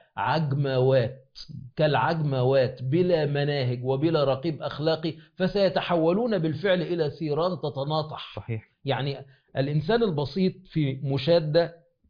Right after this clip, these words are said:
Speaker 1: مع إنسان آخر في الشارع
Speaker 2: نعم.
Speaker 1: أو في الضاحية أو في الزقاق
Speaker 2: مم.
Speaker 1: أو في أي مكان،
Speaker 2: مم.
Speaker 1: ما الذي سيحكمه إلا إذا ذكرته بربه وذكرته بآخرته؟ ما
Speaker 2: نعم.
Speaker 1: الذي سيضع ضابطاً أخلاقياً على شتائمه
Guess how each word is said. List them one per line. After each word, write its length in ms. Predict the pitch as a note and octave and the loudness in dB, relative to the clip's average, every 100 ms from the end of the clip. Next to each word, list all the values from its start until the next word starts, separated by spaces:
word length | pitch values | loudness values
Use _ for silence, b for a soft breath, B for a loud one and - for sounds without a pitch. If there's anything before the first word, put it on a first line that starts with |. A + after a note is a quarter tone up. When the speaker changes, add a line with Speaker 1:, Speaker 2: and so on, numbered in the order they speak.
| _ | _
Speaker 1:
مع 300 | C#3+ D3 A#2 | -2 -2 -2
إنسان 300 | C#3 B2+ E3+ | -6 -4 -4
آخر 360 | D#3+ D#3 D3+ C#3 | -2 -4 -4 -6
في 80 | C3+ | -6
الشارع 460 | B2+ D3 B2+ A2 A#2 | -8 -2 -2 -2 -2
Speaker 2:
نعم. 100 | D3 | -2
Speaker 1:
أو 60 | |
في 100 | - | -2
الضاحية 540 | D3+ C3 A2+ - B2+ A2 | -4 -2 -2 -4 -6 -6
أو 140 | B2+ | -8
في 100 | C3 | -6
الزقاق 720 | C3+ B2 C3 B2+ G#2+ - - | -6 -4 -6 -4 -6 -8 -16
Speaker 2:
مم. 100 | A#2 B - | -16 B -6
Speaker 1:
أو 80 | D#3 | -4
في 200 | D#3 F#3 | 0 2
أي 180 | G#3+ G#3+ | 2 2
مكان، 420 | F3+ - F#3+ C#3 - _ | 0 2 2 0 -6 _
Speaker 2:
مم. 160 | A#2 F#2+ F#2+ _ | -8 -8 -12 _
Speaker 1:
ما 160 | C3 G#3+ | 2 2
الذي 400 | B3 B3+ B3+ A3+ | 6 6 6 0
سيحكمه 600 | G3+ F3 - - B3 G#3 | 2 2 0 -2 0 0
إلا 320 | A3+ A#3+ G#3+ | 0 0 2
إذا 260 | G3 F3 E3+ | 2 4 4
ذكرته 760 | D#3 D3+ D#3 G3+ E3+ E3+ D3 | 4 0 0 0 0 -2 -2
بربه 560 | D3 D3 E3+ D3 D#3 D#3 | -2 0 0 0 0 0
وذكرته 760 | D3 C3+ C3 D#3+ D#3+ - C3+ | 0 -2 -4 -4 -4 -4 -4
بآخرته؟ 640 | C#3 C3 B2+ E3 C#3 - F#2+ _ - | -4 -4 -4 -4 -6 -6 -14 _ -4
ما 100 | D#3 | -2
Speaker 2:
نعم. 100 | F#3 | 2
Speaker 1:
الذي 160 | F3 | 0
سيضع 420 | D#3+ F#3 G#3 F3 | 2 0 2 0
ضابطاً 580 | D3+ F#3 G#3 F#3 D#3+ C#3+ | 0 0 2 2 0 -4
أخلاقياً 680 | C#3+ - D3+ C3 F3 E3 C#3 | -6 -4 -2 -2 -2 -2 -2
على 220 | C3+ D3+ C3 | -2 0 -2
شتائمه 600 | C3 B2+ A#2+ C#3+ B2 | -4 -6 -6 -6 -8